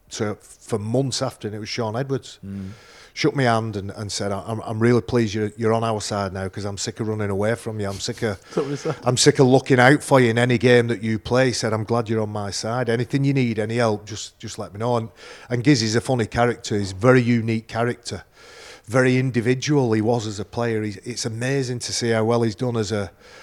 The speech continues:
Speaker 1: as a coach, 'cause it, his, his way of playing was, was to be, you know, single-minded and stubborn, and any fitness drill or a-, anything we ever did, he was right at the front. But
Speaker 2: Mm.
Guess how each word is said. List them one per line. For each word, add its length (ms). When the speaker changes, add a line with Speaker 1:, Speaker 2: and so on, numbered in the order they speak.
Speaker 1:
as 140
a 60
coach, 560
'cause 340
it, 180
his, 420
his 320
way 260
of 200
playing 460
was, 340
was 240
to 160
be, 600
you 160
know, 400
single-minded 720
and 160
stubborn, 560
and 260
any 180
fitness 720
drill 320
or 180
a-, 100
anything 420
we 100
ever 140
did, 180
he 120
was 160
right 180
at 60
the 60
front. 360
But 140
Speaker 2:
Mm. 120